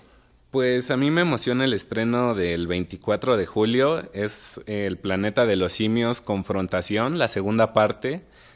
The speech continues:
Dirige Matt Reeves y en esta ocasión vamos a ver cómo César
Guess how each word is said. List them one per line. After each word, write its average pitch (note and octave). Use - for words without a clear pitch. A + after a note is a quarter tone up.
Dirige A#2+
Matt B2+
Reeves C#3
y D#3
en D3+
esta C3+
ocasión A#2
vamos A#2
a G2+
ver G#2
cómo G#2+
César A2